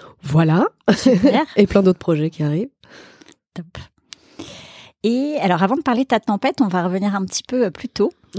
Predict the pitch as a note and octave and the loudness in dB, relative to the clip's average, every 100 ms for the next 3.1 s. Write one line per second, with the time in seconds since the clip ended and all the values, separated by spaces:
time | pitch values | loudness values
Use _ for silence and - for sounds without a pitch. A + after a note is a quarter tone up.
0 | F#3+ F3+ A3 C4 A3 - A#3 D#4+ - - | -2 0 2 2 2 0 -2 0 -4 -6
1 | G3 F3+ F3+ - - - E3+ F3 C4 F3+ | -4 -2 -4 -6 -12 -8 -6 -4 -4 -6
2 | - B3+ - E3 E3+ G#3+ - F#3+ - G3+ | -6 -8 -4 -4 -2 -4 -2 -6 -6 -12